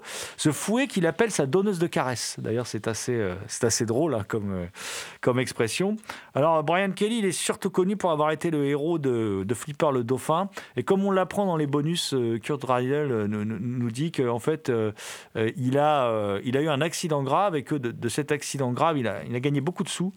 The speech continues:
Mais par contre, il a plus jamais pu jouer parce qu'il était, euh, je crois qu'il a perdu une jambe, un bras. Enfin bon, je sais plus, ça a été assez, assez, en tout cas assez catastrophique.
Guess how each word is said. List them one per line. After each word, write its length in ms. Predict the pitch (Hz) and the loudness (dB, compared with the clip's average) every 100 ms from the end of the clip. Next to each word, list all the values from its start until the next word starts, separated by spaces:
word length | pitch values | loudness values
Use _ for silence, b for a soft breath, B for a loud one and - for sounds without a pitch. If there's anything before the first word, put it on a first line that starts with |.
| B B B B - | B B B B -4
Mais 120 | 113 | 0
par 200 | 104 110 | 2 2
contre, 220 | 160 151 | 2 -2
il 80 | 120 | 0
a 40 | 104 | -2
plus 220 | - 165 | 0 0
jamais 220 | 147 156 | 2 0
pu 160 | 143 131 | -2 -2
jouer 380 | 127 135 131 | 0 2 2
parce 200 | 113 104 | 0 -4
qu'il 160 | - 101 | -4 -2
était, 380 | 101 - 117 110 | -2 0 0 2
euh, 480 | 92 87 87 85 87 | 0 0 -2 -4 -4
je 60 | |
crois 140 | - 101 | -4 -6
qu'il 340 | - 95 85 | -4 -6 -4
a 60 | 87 | -4
perdu 360 | - 90 101 | -2 -4 -2
une 100 | 101 | -2
jambe, 200 | 101 107 | -2 -2
un 100 | 98 | -2
bras. 260 | 90 98 107 | -4 -2 -2
Enfin 200 | 110 101 | -2 -6
bon, 140 | 90 | -6
je 100 | 90 | -8
sais 40 | 117 | -8
plus, 100 | 120 | -4
ça 100 | 98 | -4
a 20 | |
été 120 | 95 | 0
assez, 320 | 107 117 165 | 0 0 -2
assez, 360 | 160 135 175 139 | -2 -2 -2 0
en 120 | 120 | -2
tout 100 | - | -2
cas 120 | 143 | -2
assez 160 | 180 - | 0 0
catastrophique. 680 | 131 131 120 131 117 196 | -4 -4 -4 -4 -4 -4